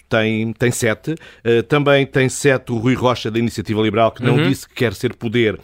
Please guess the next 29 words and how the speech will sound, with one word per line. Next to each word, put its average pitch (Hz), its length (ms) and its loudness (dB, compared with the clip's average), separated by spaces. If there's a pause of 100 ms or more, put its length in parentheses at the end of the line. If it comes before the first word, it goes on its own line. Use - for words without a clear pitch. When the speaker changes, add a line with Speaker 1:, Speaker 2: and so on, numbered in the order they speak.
(320)
Speaker 1:
mas, 127 480 2
Speaker 2:
Disse 113 220 -4
que 110 40 2
não 107 80 4
Speaker 1:
eh, 110 40 2
Speaker 2:
estaria 123 220 -2
presente. 120 380 -4
Speaker 1:
mas 127 480 0
não 139 220 2
estando 143 300 0
presente 123 520 0
também 120 300 2
confunde 147 540 0
aqui 104 180 -4
as 92 100 -6
duas 117 220 -4
coisas. 185 360 -2
E 185 220 -2 (300)
Luís 175 260 2
Montenegro, 170 800 0
por 143 140 -6
se - 120 -10
ter 151 160 2
deixado 151 540 0
arrastar, 139 460 -4
tem 160 160 -2
a 147 40 -2
mesma 147 280 -2
nota. 143 340 -4